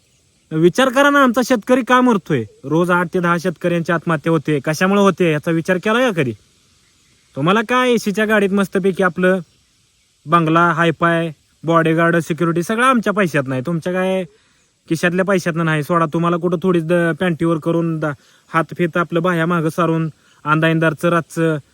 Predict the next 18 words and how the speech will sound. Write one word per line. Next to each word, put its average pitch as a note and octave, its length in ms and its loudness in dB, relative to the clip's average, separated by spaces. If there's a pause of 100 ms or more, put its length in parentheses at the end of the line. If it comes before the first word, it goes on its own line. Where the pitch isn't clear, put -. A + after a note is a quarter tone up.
(280)
सापाचं, E3 500 0
विंचवाचं E3 520 0
भ्या D#3 220 2
नाही, E3 180 0
कशाचं D#3 360 -4
काय D#3 240 0
नाही, D#3 280 -4 (600)
आंदाईनदारचं D#3 540 0
भ्या D3+ 180 0
नाही. D3+ 200 -2
तुम्हाला G3+ 220 0
कुठं A3 200 -2
दारा A3 180 2
धरायला F#3 220 4
जायचे, D#3 260 0
तुम्हाला F3 300 -2
कुठं G3+ 160 -4
रानात F#3+ 180 2